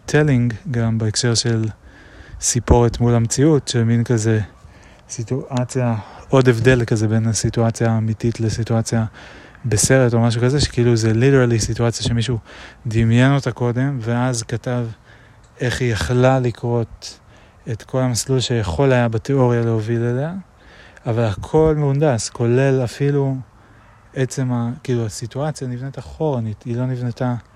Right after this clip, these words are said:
כאילו, כשרואים איזה סצנה של, נגיד, שלוש סצנות לפני הסיטואציה הסופית, אז זה לא סצנה שהיא כזה במקרה קרתה ובמקרה מובילה סיטואציה שהולכת לקרות, זה סצנה שהיא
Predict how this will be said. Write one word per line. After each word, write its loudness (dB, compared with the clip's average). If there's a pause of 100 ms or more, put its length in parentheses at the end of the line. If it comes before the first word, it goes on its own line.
(640)
כאילו, 2
כשרואים 2
איזה -2
סצנה -2
של, -4
נגיד, -4
שלוש -6
סצנות -6
לפני -10
הסיטואציה -8
הסופית, -8 (560)
אז -6
זה -4
לא 0
סצנה -4
שהיא -6
כזה -4
במקרה -2
קרתה 0
ובמקרה -4
מובילה -2 (400)
סיטואציה -10
שהולכת -10
לקרות, -10
זה -12
סצנה -4
שהיא -4